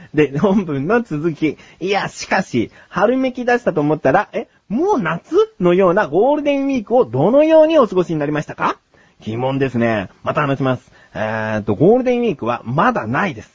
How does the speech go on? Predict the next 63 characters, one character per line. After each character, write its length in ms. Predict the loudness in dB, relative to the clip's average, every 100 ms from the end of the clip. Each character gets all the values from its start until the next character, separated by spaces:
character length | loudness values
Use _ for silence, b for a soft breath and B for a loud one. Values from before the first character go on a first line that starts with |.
| _
そ 80 | -8
の 120 | -6
長 240 | 2 2 4
期 100 | 0
休 240 | 0 -2
み 140 | -4
を 120 | -4 0
あ 100 | 0
え 60 |
て 100 | 0
避 180 | -2 -2
け 120 | -2
て 100 | -4
自 140 | -4 -2
分 160 | 0
で 100 | 0
好 80 | 0
き 100 | 0
な 100 | 0
と 80 | 0
こ 120 | 0
ろ 140 | 2
を 60 | 4
休 300 | 2 0 0
む 120 | 0
っ 20 |
て 160 | 0 -2
い 60 | 0
う 40 |
の 100 | 2
を 60 | 0
選 180 | -4
択 200 | -6 -8
し 60 | -6
た 120 | -6
ん 80 | -4
で、 340 | -2 -2 -4 b b b
ま 180 | -2 -2
だ 100 | -2
取 140 | -4 -4
っ 40 |
て 80 | -4
な 100 | -4
い 20 |
ん 40 |
で 60 | -4
す 60 | -6
よ 80 |
ね。 340 | -4 -4 -6 -10 b b -6
だ 100 | -2
か 60 | 0
ら 60 |
ど 120 | 2
う 60 | 2
し 40 |
よ 80 | 0
う 20 |
か 120 | -6 -4
な 140 | -4
っ 40 |
て 120 | -6 -8
い 40 |
う。 180 | -10